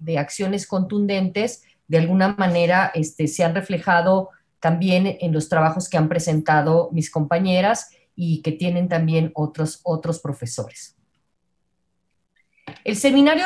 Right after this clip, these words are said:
de Taller de Conservación Arqueológica, como también ya lo descubrió, como ya lo describió Gerardo y también me hizo el favor Laura, pues tiene una larga trayectoria,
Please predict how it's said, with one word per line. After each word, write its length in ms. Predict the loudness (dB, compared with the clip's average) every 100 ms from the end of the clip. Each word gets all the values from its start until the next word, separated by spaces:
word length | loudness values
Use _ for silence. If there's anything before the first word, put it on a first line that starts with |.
| 0
de 60 |
Taller 300 | 2 4 4
de 120 | 4 2
Conservación 580 | 0 0 -2 0 0
Arqueológica, 760 | -2 0 0 2 0 -2 -4 -2
como 280 | 0 0 0
también 280 | 0 0
ya 120 | 0 0
lo 80 |
descubrió, 800 | 0 -4 -8 -6 0 2 0 -4 _ _ _ -4
como 160 | 0
ya 140 | 2 2
lo 100 | 0
describió 480 | -2 -4 -2 -2
Gerardo 500 | 0 2 4 2 2
y 140 | -2 0
también 280 | 0 0 0
me 60 |
hizo 140 | -2 -4
el 60 |
favor 340 | -2 0 0 2
Laura, 600 | 2 4 2 0 -2 _ _ _
pues 140 | -6
tiene 160 | -2 0
una 180 | 2 2
larga 320 | 2 0 0
trayectoria, 920 | 0 0 -4 -2 0 2 2 0 -2